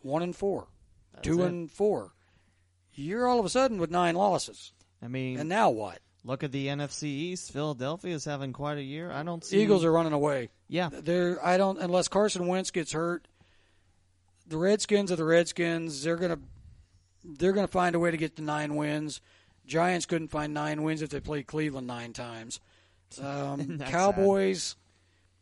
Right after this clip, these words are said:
Speaker 2: sad.
Speaker 1: I thought they'd be okay with Morris and, and McFadden running the ball.
Speaker 2: Yeah, just
Speaker 1: But
Speaker 2: Mc-, McFadden's getting up there
Speaker 1: But
Speaker 2: in
Speaker 1: he's still,
Speaker 2: age.
Speaker 1: for a couple games, it's not like you're gonna give him sixteen games worth, but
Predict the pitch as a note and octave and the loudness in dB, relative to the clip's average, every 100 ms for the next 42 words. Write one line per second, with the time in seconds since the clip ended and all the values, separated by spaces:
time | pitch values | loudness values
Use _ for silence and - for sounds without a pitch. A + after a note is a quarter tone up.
0 | _ _ _ _ _ _ - G3+ A3+ A#3 | _ _ _ _ _ _ -8 -2 4 6
1 | G#3+ G#3 G3 F#3+ F3+ F3+ F3+ F3+ F3 E3 | 6 4 8 8 6 4 6 6 4 2
2 | D#3+ - D#3 E3 E3 D#3+ - E3 D#3 E3+ | 0 0 2 4 4 2 -2 -4 -4 -6
3 | C#3+ - D#3 D#3 D#3+ D3+ C#3+ D#3 D3+ D#3 | -6 -6 0 0 0 -2 -2 -2 -2 2
4 | D#3 D3+ _ _ _ _ _ A2 A2+ A#2 | 2 0 _ _ _ _ _ -14 -10 -8
5 | A#2 A#2 A#2 D3+ D#3+ D#3+ D#3+ - D3 D3 | -8 -8 -6 2 6 6 4 -2 -12 -8
6 | F#3 G#3 F3+ C3+ D3 C3 A2 G#2 - C3+ | -6 -4 -4 -4 -6 -6 -6 -10 -8 -8
7 | - - - B3 A3 - C#4 C4+ A3 A3 | -6 -6 0 2 2 2 4 4 4 2
8 | F3+ - G#3+ F3+ D#3 E3 A#3+ C4 - - | 2 2 0 0 2 2 0 -4 -8 -14
9 | _ - D#3 A3 G#3+ - G3 G3 E3+ F3+ | _ -12 -4 -2 0 0 2 2 4 2
10 | D#3 - - F3 D#3 C3+ E3 G#3 D#3 D#3 | 0 -4 -4 -4 -2 -2 -2 -2 -2 -2
11 | - D#3 | -4 -6